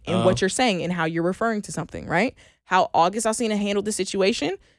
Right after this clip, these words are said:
Speaker 1: First of all, it wasn't anything that was public. He made that public, right?
Speaker 2: Uh-huh.
Speaker 1: Keke Palmer's baby daddy is what made this shit public. It wasn't the same circumstances of how these two songs came out,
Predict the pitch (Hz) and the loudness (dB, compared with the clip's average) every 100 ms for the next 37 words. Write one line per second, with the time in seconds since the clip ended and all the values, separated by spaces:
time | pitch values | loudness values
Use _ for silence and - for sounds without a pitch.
0 | _ _ _ - 208 240 208 190 180 202 | _ _ _ -2 0 2 2 2 4 2
1 | 247 226 247 277 262 254 - 220 185 196 | 2 0 0 0 0 0 2 2 4 2
2 | - 254 277 196 196 262 220 135 - 147 | 0 -2 0 2 2 4 2 2 0 -2
3 | 73 - 170 165 151 - 87 82 117 _ | -4 -2 2 2 0 -6 -6 -6 -8 _
4 | _ - 269 247 - 277 311 233 190 _ | _ -6 -4 -2 2 2 4 2 0 _
5 | _ 170 202 220 208 165 233 349 269 - | _ -2 2 2 2 4 4 2 -2 -2
6 | 175 180 180 185 170 196 370 - - - | 2 2 2 2 2 2 2 2 0 -2
7 | - 135 - - - _ _ - - 180 | 0 0 -2 -12 -18 _ _ -4 0 2
8 | 240 247 233 262 262 240 262 320 285 254 | 2 2 2 4 2 4 2 0 -2 0
9 | 214 202 - 202 202 - 233 226 226 220 | 0 0 2 2 2 0 2 2 2 0
10 | - 247 - 240 233 - 220 220 269 208 | 2 0 2 0 0 -2 -2 0 0 -2